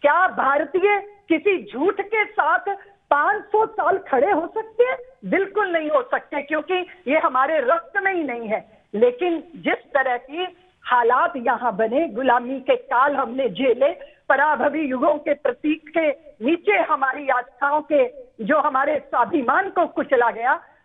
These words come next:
आज जब न्याय की प्रक्रिया में से गुजरकर हम आए हैं, उसे तो आप स्वीकार कीजिए, अब तो बड़ा दिल कीजिए। मैं इतना ही निवेदन करना चाहती हूँ। और दूसरी बात ये है कि ये लड़ाई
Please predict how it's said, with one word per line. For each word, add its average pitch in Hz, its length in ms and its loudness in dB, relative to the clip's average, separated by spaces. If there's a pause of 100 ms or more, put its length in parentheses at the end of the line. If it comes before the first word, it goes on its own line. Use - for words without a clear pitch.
(220)
आज 294 320 2
जब 311 280 2
न्याय 262 440 2
की 392 200 0
प्रक्रिया 349 600 0
में 480 160 -4
से 453 240 -2
गुजरकर 302 480 -2
हम 269 180 -6 (100)
आए 247 300 -2
हैं, 240 120 -6 (320)
उसे 269 280 0
तो 508 160 0
आप 311 220 2
स्वीकार 220 420 -4
कीजिए, 240 440 -6 (300)
अब 262 160 0
तो 466 200 0
बड़ा 247 260 0
दिल 247 220 -6
कीजिए। 240 400 -6 (380)
मैं 277 180 -2
इतना 285 280 -2
ही 359 100 -2
निवेदन 269 440 -2
करना 240 320 -2
चाहती 240 400 -6
हूँ। 349 100 0
और 311 140 2
दूसरी 294 400 -4
बात 233 340 0 (320)
ये 285 200 0
है 269 160 0
कि 320 140 -10 (120)
ये 330 120 2
लड़ाई 285 400 0